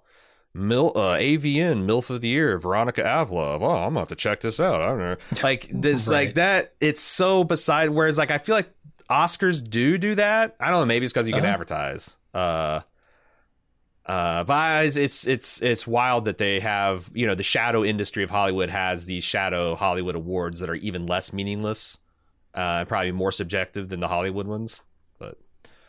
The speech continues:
Speaker 1: uh, I think the scene of Marky Mark doing coke is,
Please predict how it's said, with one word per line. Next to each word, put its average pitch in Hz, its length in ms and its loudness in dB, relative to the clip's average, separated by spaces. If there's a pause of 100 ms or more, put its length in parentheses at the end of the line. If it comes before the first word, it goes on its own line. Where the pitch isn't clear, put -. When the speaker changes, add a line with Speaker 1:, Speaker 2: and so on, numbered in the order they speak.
(800)
Speaker 1:
uh, 110 480 2
I 131 100 0
think 202 160 0
the 160 80 -2
scene 139 300 0
of 107 100 0
Marky 110 280 0
Mark 98 280 -2
doing 92 220 -4
coke 92 360 -2
is, - 240 -4